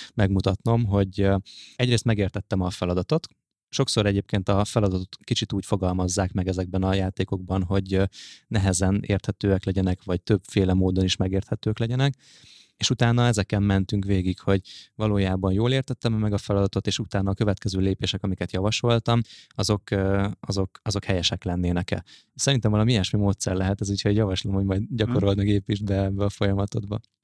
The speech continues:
Speaker 2: Igen, egyébként pszichometriai teszt, tehát személyiségteszt, ö, amiket mi használunk, annak vannak ilyen indexei, hogy mondjuk ilyen döntési,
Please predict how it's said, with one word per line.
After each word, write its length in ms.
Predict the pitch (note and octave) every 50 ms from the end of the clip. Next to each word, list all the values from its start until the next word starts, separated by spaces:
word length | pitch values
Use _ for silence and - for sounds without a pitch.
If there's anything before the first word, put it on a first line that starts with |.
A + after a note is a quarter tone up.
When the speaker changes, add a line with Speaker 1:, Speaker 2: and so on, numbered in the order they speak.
| _ _ -
Speaker 2:
Igen, 160 | D#3 D#3 C#3+
egyébként 300 | C#3 C3+ - - C#3+ B2+
pszichometriai 640 | - - - E3 C#3 B2 A#2+ A2+ - - C3 A#2+ A#2
teszt, 380 | - - B2 A#2 B2+ B2+ - -
tehát 160 | - A#2+ -
személyiségteszt, 1080 | - C#3 C3 C3 A#2+ A2+ - - B2 A2+ - - - A2+ A#2 A2 - - - - -
ö, 40 | A#2+
amiket 520 | A#2 A2+ A2+ A#2 A#2 A2+ A2+ - A2+ G#2+ -
mi 200 | C3 B2+ A#2+ A2+ A2+ - -
használunk, 720 | - - A#2 G#2 - - B2+ B2 A#2+ A#2+ B2 C3+ C3 - - _ _ _ _ _ _ _ - -
annak 220 | C3+ A#2 A2+ B2 A2+
vannak 320 | A#2+ C3 C3 B2 A2+ -
ilyen 120 | A#2 A2
indexei, 520 | A2 A2 A2+ A2 A2 - - - A2+ A2+ A2
hogy 160 | G2 A2 G#2+
mondjuk 240 | G2+ A2 A2 G#2+ -
ilyen 160 | A#2 A2 A2
döntési, 960 | G#2+ A2+ A2+ A2+ - - A2+ A2+ G#2+ - - - A2+ G#2+ G#2+ G#2+ A2 A2 G#2+